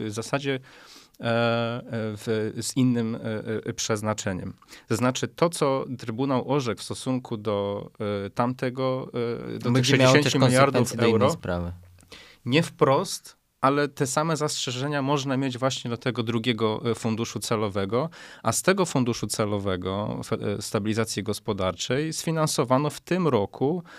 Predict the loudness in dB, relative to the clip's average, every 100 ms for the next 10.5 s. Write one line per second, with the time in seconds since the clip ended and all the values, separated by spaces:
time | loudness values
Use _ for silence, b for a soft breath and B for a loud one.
0 | B B B 2 4 4 2 0 2 6
1 | 6 6 4 4 2 0 0 -2 0 0
2 | 0 0 0 0 -2 -4 -4 -2 -2 -2
3 | 0 0 0 -4 -2 -2 -2 -2 -2 -2
4 | -2 -2 -2 -2 0 0 2 2 2 0
5 | 0 0 0 -2 0 2 2 2 2 0
6 | -2 -6 -4 -4 -4 -4 -4 -4 -2 -2
7 | -2 -4 -2 -2 -2 -4 -2 -2 -2 -6
8 | -4 -4 -2 -2 -4 B B -8 -4 -2
9 | -2 -4 -2 -4 -2 -2 0 -4 b b
10 | b 0 4 4 0